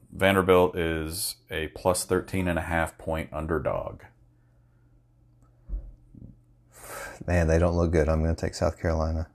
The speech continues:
Speaker 1: I agree. Um, Tennessee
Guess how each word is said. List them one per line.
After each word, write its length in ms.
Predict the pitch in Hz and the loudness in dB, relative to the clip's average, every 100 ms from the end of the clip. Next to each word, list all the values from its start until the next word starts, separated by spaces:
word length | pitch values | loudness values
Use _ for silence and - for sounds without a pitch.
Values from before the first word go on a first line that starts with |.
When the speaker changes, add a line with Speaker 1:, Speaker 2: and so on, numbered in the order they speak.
| - | -10
Speaker 1:
I 360 | 78 76 73 73 76 - | -8 -6 -4 -6 -6 -8
agree. 440 | 78 80 69 67 - _ _ _ _ _ _ _ _ _ _ _ _ _ - - - - - _ _ _ _ _ _ _ _ _ _ _ _ _ - | -4 0 -2 -4 -14 _ _ _ _ _ _ _ _ _ _ _ _ _ -20 -20 -20 -20 -20 _ _ _ _ _ _ _ _ _ _ _ _ _ 0
Um, 540 | 92 90 85 82 85 _ _ _ _ _ _ _ _ _ _ _ _ _ _ _ _ _ _ _ _ _ _ _ _ _ _ _ _ _ _ _ _ _ _ _ _ _ _ _ _ _ _ | 4 4 4 0 -4 _ _ _ _ _ _ _ _ _ _ _ _ _ _ _ _ _ _ _ _ _ _ _ _ _ _ _ _ _ _ _ _ _ _ _ _ _ _ _ _ _ _
Tennessee 680 | - 127 127 123 127 147 170 | 6 6 8 6 6 6 2